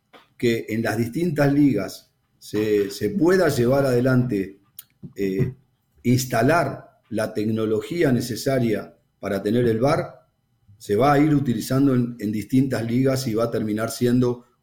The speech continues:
una ayuda importante, obviamente siendo manejado como corresponde, tal cual lo dice su protocolo.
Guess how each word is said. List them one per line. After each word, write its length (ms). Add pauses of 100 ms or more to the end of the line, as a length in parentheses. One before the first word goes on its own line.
una 220
ayuda 760
importante, 1000 (800)
obviamente 1000
siendo 380
manejado 500
como 220
corresponde, 600
tal 220
cual 200
lo 80
dice 240
su 180
protocolo. 640